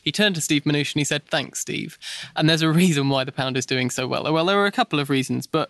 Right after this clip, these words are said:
we can't deny it's also because the dollar is fundamentally weak at the moment. We've had the White House in recent days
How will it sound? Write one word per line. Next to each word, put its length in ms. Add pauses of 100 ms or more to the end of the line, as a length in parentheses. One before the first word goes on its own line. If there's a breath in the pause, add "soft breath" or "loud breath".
we 160 (240)
can't 280
deny 460 (100)
it's 180
also 260
because 340
the 120
dollar 320
is 120
fundamentally 520
weak 300
at 80
the 60
moment. 300
We've 120
had 160
the 80
White 220
House 260
in 60
recent 300
days 300